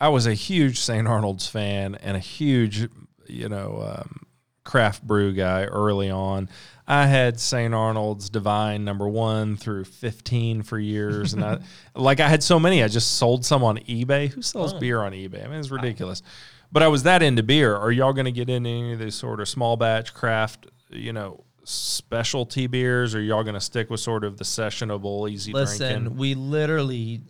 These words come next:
Speaker 2: I mean, it's out of the world for us, but, uh, we, we took subtle flavors to a whole new level with this, uh, Vita Colada thing. We, we infused a, an American wheat ale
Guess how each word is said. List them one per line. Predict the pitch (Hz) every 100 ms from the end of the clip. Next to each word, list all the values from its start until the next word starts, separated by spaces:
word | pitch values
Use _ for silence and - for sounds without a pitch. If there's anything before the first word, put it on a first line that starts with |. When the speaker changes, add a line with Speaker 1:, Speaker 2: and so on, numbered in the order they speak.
| _
Speaker 2:
I | 127
mean, | 123 117
it's | 113
out | 120 120
of |
the | 117
world | 117 110
for | 123
us, | 120 117 -
but, | 123 120
uh, | 117 117 117
we, | 123 123 120 120
we | 120 117
took | - 151 -
subtle | - - 127 131 123 117
flavors | - 123 123 117 117 113
to | -
a | 110
whole | 113
new | 120 117
level | 117 113 117
with | 113 110
this, | 110 95 -
uh, | 120 117
Vita | 123 120 120
Colada | 117 113 113 117 113
thing. | 117 113 110
We, | 110 107 107 117
we | 113
infused | 110 - 117 117 101
a, | 113 113 117 113
an | 113
American | 113 117 113 117 107
wheat | 110 117
ale | 117 110 110 107